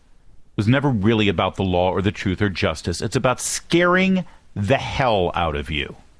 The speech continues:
The Justice Department at this point, in so many people's eyes, is seen nothing more than just a tool of intimidation and persecution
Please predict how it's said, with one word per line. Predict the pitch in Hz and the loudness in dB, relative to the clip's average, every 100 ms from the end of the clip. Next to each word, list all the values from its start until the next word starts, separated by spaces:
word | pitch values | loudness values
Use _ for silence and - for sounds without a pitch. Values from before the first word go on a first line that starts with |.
| - - - - - - - - - - - - - - - _ - | -20 -20 -20 -20 -20 -20 -20 -20 -20 -20 -20 -20 -20 -20 -20 _ -4
The | 139 | -2
Justice | 120 220 - 240 | 2 0 0 -2
Department | 240 214 185 170 147 | 0 2 2 2 0
at | 147 | 0
this | 156 185 | 0 0
point, | - 156 151 | 0 2 2
in | 135 | 2
so | - 170 | 2 2
many | 196 | 2
people's | 190 175 175 160 | 2 0 0 0
eyes, | 123 120 113 117 | 2 2 2 0
is | 131 | -2
seen | - 156 135 | 0 2 2
nothing | 151 - 175 | 2 0 0
more | 151 135 | 2 2
than | 120 131 123 | 2 2 2
just | - 123 - - | 2 0 -2 -4
a | 127 | -4
tool | 107 - - 202 214 233 - | -4 -6 -2 2 4 2 2
of | 151 139 | 0 2
intimidation | 127 - 180 196 175 151 135 - 143 | 0 0 0 2 2 2 2 0 0
and | 127 123 | 0 0
persecution | 170 180 - 175 - 180 156 - 71 | 0 0 -2 -6 0 0 0 -2 -4